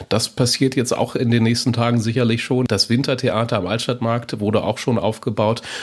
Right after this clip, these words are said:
Und ja, es gibt ja, es gibt ja so viele tolle Events, die man sich schon mal vormerken kann. Immer irgendwie Weihnachtssingen und so und Weihnachtstheater. Und ein neues Event ist auch seit letztem Jahr eben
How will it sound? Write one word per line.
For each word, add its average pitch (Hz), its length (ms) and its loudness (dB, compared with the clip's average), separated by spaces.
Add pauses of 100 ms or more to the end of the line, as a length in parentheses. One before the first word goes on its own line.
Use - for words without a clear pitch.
(200)
Und 113 320 4
ja, 104 200 2
es 110 140 -2
gibt 135 200 -2
ja, 101 120 4
es - 160 -4
gibt 110 160 0
ja 98 80 4
so 92 120 -2
viele 104 440 -2
tolle 107 260 2
Events, 95 380 2
die 107 100 -4
man 95 180 2
sich 95 180 0
schon 107 160 2
mal 92 160 2
vormerken 101 680 0
kann. 92 280 2
Immer 92 240 2
irgendwie 95 440 2
Weihnachtssingen 95 960 0
und 90 260 -2
so 92 600 0
und 90 200 -4
Weihnachtstheater. 95 960 0 (340)
Und 135 460 2
ein 110 400 2
neues 107 500 2
Event 110 320 0
ist 104 120 -2
auch 101 180 -2
seit 95 180 -2
letztem 101 360 0
Jahr 101 180 2
eben 104 320 -2